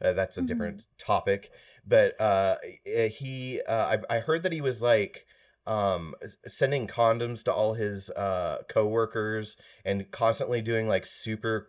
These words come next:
Speaker 1: weird pranks, uh, and everybody, like, did not like it. But he's in, like, that bubble where he's probably got a posse of yes men, and, uh,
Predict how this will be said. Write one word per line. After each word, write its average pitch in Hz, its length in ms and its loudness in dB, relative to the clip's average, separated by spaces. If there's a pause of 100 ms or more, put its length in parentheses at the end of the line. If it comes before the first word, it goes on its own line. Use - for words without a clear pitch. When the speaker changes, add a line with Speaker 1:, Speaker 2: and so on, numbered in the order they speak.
(140)
Speaker 1:
weird 104 420 -4
pranks, 101 640 -2 (340)
uh, 101 260 4
and 104 200 0
everybody, 110 500 4
like, 95 320 0
did 101 160 -6
not 95 220 0
like 92 220 0
it. 85 120 -4
But 120 120 -4
he's 147 240 -4
in, 156 260 -4
like, 170 220 0
that 104 280 2
bubble 95 440 2 (240)
where 113 180 4
he's 110 240 -6
probably 135 320 2
got 127 140 4
a 110 40 0
posse 98 680 -2 (240)
of 87 120 -6
yes 98 280 2
men, 95 380 0 (360)
and, 92 360 2 (140)
uh, 90 440 0